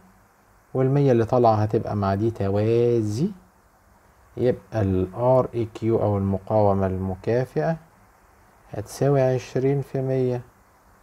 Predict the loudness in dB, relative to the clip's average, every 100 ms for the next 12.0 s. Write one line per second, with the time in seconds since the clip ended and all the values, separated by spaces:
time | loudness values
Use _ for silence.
0 | _ _ _ _ _ _ -6 -4 0 2
1 | 2 0 -4 -2 0 0 -4 0 0 0
2 | -4 -8 -8 -6 -2 -2 0 -2 -4 -16
3 | _ -20 -20 -20 -20 _ -20 _ _ -20
4 | -10 -4 -4 0 2 2 2 0 -2 -2
5 | -6 -6 -4 -4 -6 -10 _ _ -20 -20
6 | -20 -20 -20 -20 -20 -20 -14 -4 -4 -4
7 | -16 2 4 4 0 -2 -4 -4 -8 -16
8 | -20 -20 -14 -6 0 2 2 0 -6 -10
9 | -6 -4 0 0 0 -4 -6 -10 -12 -10
10 | -8 -6 -4 -4 -4 -6 -6 -4 -4 -4
11 | -2 0 2 0 0 0 0 -2 -6